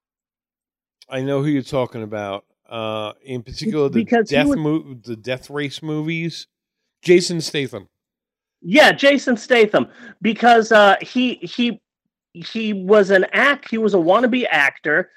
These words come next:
Speaker 2: and Guy Ritchie gave him his, like, big break. And because Guy Ritchie was funny, and he was a comedian, and he had a really good sense of comedic timing,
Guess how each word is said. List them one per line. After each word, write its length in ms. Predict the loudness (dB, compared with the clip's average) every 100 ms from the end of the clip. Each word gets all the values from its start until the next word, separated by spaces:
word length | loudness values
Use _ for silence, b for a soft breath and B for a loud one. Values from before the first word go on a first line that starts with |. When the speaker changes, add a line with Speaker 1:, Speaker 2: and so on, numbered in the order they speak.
| B B -2
Speaker 2:
and 160 | 0
Guy 180 | 4 4
Ritchie 380 | 6 4 2 -6
gave 260 | -2 0
him 120 | 0 -2
his, 220 | -2 0
like, 220 | 0 0
big 300 | -2 -4 -6
break. 380 | -2 -2 -2 -6 _ _ _
And 260 | -6 -6 -8
because 580 | -8 -8 2 6 6 2
Guy 180 | -2 -2
Ritchie 460 | 0 -4 -4 -8
was 240 | -2 -2 -4
funny, 500 | _ 2 2 0 -6 _
and 160 | -6 -6
he 180 | -6 -4
was 240 | 0 2
a 120 | 2
comedian, 800 | 2 0 0 -2 -4 -6 -4 -6 -8 _
and 140 | -6 -4
he 120 | 0
had 160 | 0 0
a 80 | -2
really 260 | 0 0
good 220 | -2 -4
sense 340 | -4 -4 -4 -4
of 180 | -8 _
comedic 680 | -6 -2 -2 -2 -4 -8
timing, 580 | -8 -6 -4 -2 -4 -6